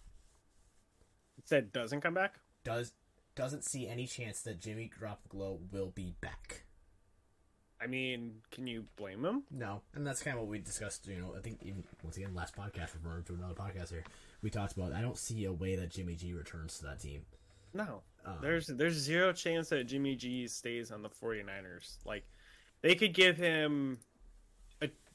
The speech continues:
Speaker 1: super team-friendly deal. They still have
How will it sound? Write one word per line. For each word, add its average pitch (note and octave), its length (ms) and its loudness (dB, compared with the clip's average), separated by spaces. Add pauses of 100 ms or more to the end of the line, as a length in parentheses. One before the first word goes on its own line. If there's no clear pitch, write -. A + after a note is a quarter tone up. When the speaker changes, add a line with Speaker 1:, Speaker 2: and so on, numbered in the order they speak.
(180)
Speaker 1:
super E3+ 520 6
team-friendly C3 720 2
deal. A2+ 400 -2 (880)
They D#3+ 100 8
still G3 280 10
have E3 320 8